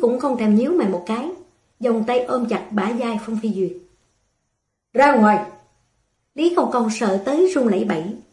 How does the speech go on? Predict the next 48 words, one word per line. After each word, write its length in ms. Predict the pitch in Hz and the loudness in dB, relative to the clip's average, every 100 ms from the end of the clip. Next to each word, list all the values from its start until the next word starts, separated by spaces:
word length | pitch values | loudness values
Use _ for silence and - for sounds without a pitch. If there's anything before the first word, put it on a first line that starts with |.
| - | 2
vừa 140 | 240 | 4
mới 200 | 240 277 | 4 2
bước 140 | 359 381 | 4 4
ra 80 | 285 | 2
ngoài, 240 | 226 196 180 - - | -2 -2 -6 -18 -2
liền 200 | 247 233 | 2 2
thấy 180 | 240 339 | 2 0
Đào 220 | 285 202 | 0 0
Tâm 140 | 220 214 | 0 0
sắp 240 | 262 277 | -2 -4
đến. 240 | 240 254 - - _ _ _ _ _ - | -2 -4 -6 -16 _ _ _ _ _ 2
"Lý 260 | 349 427 381 | 2 4 2
Công 200 | 330 311 | 0 0
Công, 200 | 311 302 - - | -4 -6 -12 -8
hoàng 200 | 330 277 | -4 -2
thượng 180 | 277 269 | -2 -2
đồng 180 | 262 262 | -2 -2
ý 280 | 277 370 381 | 2 2 4
gặp 200 | 254 285 | 0 2
nô 160 | 339 330 | 2 2
tỳ 140 | 285 262 | 0 0
rồi 140 | 262 | -2
sao?" 260 | 254 339 349 349 _ _ _ _ _ _ _ _ | 0 -2 -2 -8 _ _ _ _ _ _ _ _
Ông 160 | 262 254 | -10 -6
ta 100 | 247 | -2
giơ 140 | 220 233 233 | 0 -2 -2
tay 160 | 220 - | -6 -6
kéo 200 | 269 330 | -6 -4
cổ 220 | - 185 233 | 0 0 0
tay 160 | 247 | -2
Đào 180 | 208 180 | -4 -4
Tâm, 160 | 208 208 202 - _ | 0 0 -2 -16 _
lôi 240 | - 254 247 | 0 2 2
cô 120 | 247 | 0
ta 200 | 240 214 | 0 -2
ra 180 | 226 233 | -2 -4
xa 220 | - 262 233 | -4 -6 -2
vài 160 | 180 180 | -2 -2
bước. 200 | 247 311 - _ _ _ _ _ _ _ _ 202 | -4 -6 -12 _ _ _ _ _ _ _ _ -2
"Lúc 260 | 247 - 160 | -2 -2 -8
này 300 | 156 156 151 | -6 -6 -6
cô 120 | - 208 | 2 2
đừng 260 | 170 170 | 2 2
đến 280 | 180 254 277 | 2 6 6
làm 160 | 151 151 | 4 -2
loạn 380 | 151 147 180 185 | -6 -2 -2 2
thêm 180 | 196 165 | 2 2
nữa, 360 | 160 226 285 | 0 0 -2